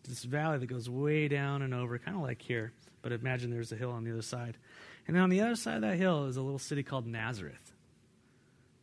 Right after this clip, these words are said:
And it's weird. And perhaps, uh, you know, there's little Jesus hanging out on the hillside looking over where it's all gonna take down,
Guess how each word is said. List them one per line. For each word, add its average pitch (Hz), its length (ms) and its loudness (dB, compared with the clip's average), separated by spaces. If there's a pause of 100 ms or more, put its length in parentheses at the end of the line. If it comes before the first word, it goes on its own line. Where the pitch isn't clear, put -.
(160)
And 110 120 -6
it's - 120 -8
weird. 110 400 0 (840)
And 113 100 -10
perhaps, 120 500 -4
uh, 120 280 -6 (520)
you 131 120 -4
know, 120 100 -2
there's 123 300 -4
little 131 160 -2
Jesus 120 340 -4
hanging 120 300 -4
out 117 80 -4
on 113 100 -4
the 110 60 -4
hillside 117 540 -6
looking 120 280 -6
over 117 240 -4
where 113 160 -2
it's 110 160 -6
all 117 140 -2
gonna 110 200 -4 (180)
take 117 220 -6
down, 107 300 -6